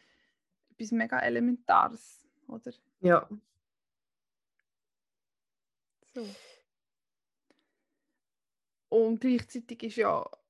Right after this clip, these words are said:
Speaker 1: die Tatsache, dass es eigentlich nur in sehr leistungsorientierten, westlichen, sehr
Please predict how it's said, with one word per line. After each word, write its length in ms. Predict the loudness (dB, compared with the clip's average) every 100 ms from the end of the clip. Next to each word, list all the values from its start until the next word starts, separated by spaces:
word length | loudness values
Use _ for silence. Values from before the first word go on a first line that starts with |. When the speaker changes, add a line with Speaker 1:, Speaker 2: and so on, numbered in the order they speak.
| _ _ _ _ _ _ _ _ _ _ _ _ _
Speaker 1:
die 180 | -18 4
Tatsache, 580 | 8 8 6 0 0 -4
dass 100 | -14
es 140 | 0
eigentlich 540 | 2 2 -2 -8 -8
nur 380 | -6 -2 0 0
in 380 | -4 -6 -12 -16
sehr 340 | -14 -6 -4 -4 -10 _ _ _ _
leistungsorientierten, 1600 | 4 4 4 -6 -12 -10 -2 0 0 -4 -6 -8 -8 -10 -12 -6
westlichen, 840 | -4 -4 -8 -8 -4 -2 -2 -4 -10 _ _ _ _ _ _ _ _ _ _ _ _ _ _ _ _ -20
sehr 480 | -20 -6 0 2